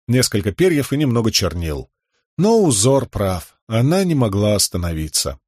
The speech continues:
Для начала Шалан сделала новый эскиз Сантида, пока воспоминания о погружении в океан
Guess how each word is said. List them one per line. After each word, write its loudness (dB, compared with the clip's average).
Для 0
начала 0
Шалан 2
сделала 2
новый 0
эскиз 0
Сантида, -2
пока 0
воспоминания 0
о -6
погружении 0
в -4
океан -2